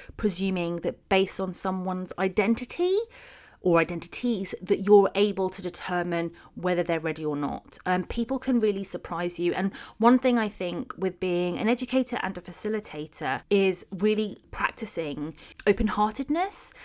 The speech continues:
and kind of removing expectation from who people are and what they might be and what they might bring into the space in order to kind of be in a place of possibility for what comes up in people's learning.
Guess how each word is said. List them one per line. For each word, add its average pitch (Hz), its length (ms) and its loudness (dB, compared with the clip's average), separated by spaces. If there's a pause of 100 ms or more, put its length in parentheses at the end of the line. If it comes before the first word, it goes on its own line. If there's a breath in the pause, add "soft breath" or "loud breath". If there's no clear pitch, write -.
(240 loud breath)
and 196 580 4
kind - 160 -6
of 180 220 -6 (240)
removing 196 680 0
expectation 330 1000 -6 (260 loud breath)
from 185 580 0 (640 soft breath)
who 202 140 0
people 170 680 -2 (200)
are 151 380 6
and 170 200 -4
what 170 160 -2
they 170 100 2
might 170 340 -6
be 214 220 2
and 226 120 2
what - 120 -4
they 165 100 -4
might 165 160 -6
bring 156 160 -6
into 147 220 -8
the 165 80 -6
space 190 580 -6 (300 loud breath)
in 202 160 2
order 180 280 0
to - 140 -8
kind 175 220 -6
of 160 120 -8
be 175 120 -2
in 170 80 -4
a 165 40 -8
place - 440 -12
of 156 120 -10
possibility 202 760 -2 (240 loud breath)
for 185 460 0
what - 200 -4
comes 180 300 -8
up - 120 -10
in 165 60 -10
people's 160 340 -12
learning. 170 480 -2